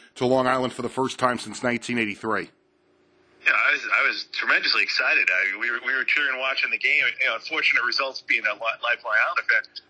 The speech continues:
Speaker 2: but knowing that we're having the All-Star Game, I mean, look, it's a great opportunity for the, for the beautiful arena, uh, to, to showcase for the entire weekend.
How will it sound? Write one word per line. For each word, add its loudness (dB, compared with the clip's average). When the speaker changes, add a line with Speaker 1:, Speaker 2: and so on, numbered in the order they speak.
Speaker 2:
but 2
knowing 0
that 0
we're -2
having 0
the 2
All-Star -2
Game, 0
I -4
mean, 0
look, 0
it's 0
a 0
great 2
opportunity 2
for -2
the, 2
for -14
the 2
beautiful 0
arena, 2
uh, 2
to, 0
to -2
showcase 2
for -4
the 0
entire 0
weekend. 0